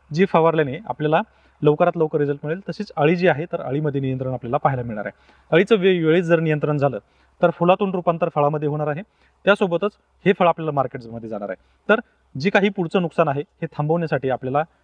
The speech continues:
काही प्रमाणामध्ये या कीटकनाशकांची वापर करण्याची गरज आहे. तर तुम्हाला जर आपल्या कीटकनाशकाविषयी आणखी माहिती पाहिजे असेल, तर डिस्क्रिप्शनमध्ये पालवी ॲग्रिकोचा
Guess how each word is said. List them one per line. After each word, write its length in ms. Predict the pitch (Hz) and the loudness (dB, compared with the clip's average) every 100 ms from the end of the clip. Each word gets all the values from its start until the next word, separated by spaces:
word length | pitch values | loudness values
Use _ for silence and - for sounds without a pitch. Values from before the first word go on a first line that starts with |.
| _ | _
काही 140 | 139 160 | 0 2
प्रमाणामध्ये 500 | 165 160 151 151 147 | 2 0 -2 -2 -2
या 60 | |
कीटकनाशकांची 760 | 143 139 131 131 139 131 147 160 | -2 -4 -4 -4 -4 -4 -4 -6
वापर 240 | 147 127 139 | -2 -2 0
करण्याची 380 | 139 123 123 123 | 0 -2 -2 -2
गरज 280 | 117 113 | 0 0
आहे. 140 | 107 98 - _ _ - | -2 -4 -14 _ _ -2
तर 80 | 190 | 2
तुम्हाला 260 | 196 202 202 | 4 4 6
जर 120 | 208 | 4
आपल्या 280 | - 180 180 | 4 2 0
कीटकनाशकाविषयी 760 | 156 160 151 160 147 151 170 | -2 -2 -2 -2 -2 -2 -4
आणखी 440 | - 143 _ - | -6 -8 _ -2
माहिती 320 | 175 147 143 170 | 0 0 0 0
पाहिजे 240 | 143 123 | 2 0
असेल, 160 | 127 185 _ _ _ _ - | -4 -6 _ _ _ _ 0
तर 100 | 170 | 2
डिस्क्रिप्शनमध्ये 680 | 147 - 190 220 202 202 | 0 -2 -2 0 2 2
पालवी 280 | 208 160 156 | 2 2 2
ॲग्रिकोचा 360 | 151 151 156 | 0 -2 -4